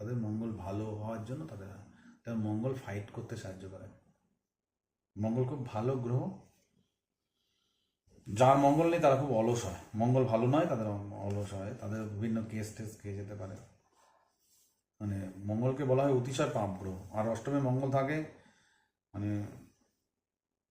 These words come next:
খারাপ রেজাল্ট পায় সকলে। দেখা গেছে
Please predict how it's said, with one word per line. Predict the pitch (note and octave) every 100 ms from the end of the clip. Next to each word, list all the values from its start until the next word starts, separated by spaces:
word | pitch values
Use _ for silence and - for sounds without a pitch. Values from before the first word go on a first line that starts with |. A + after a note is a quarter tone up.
| _
খারাপ | - A#2+ B2 - - - _ _ _ _ _ A2
রেজাল্ট | G#2 G2 F#2
পায় | F#2+
সকলে। | G#2 - G#2 G2 - _ _ _ _ _ -
দেখা | A2 A#2 B2+
গেছে | G#2+ -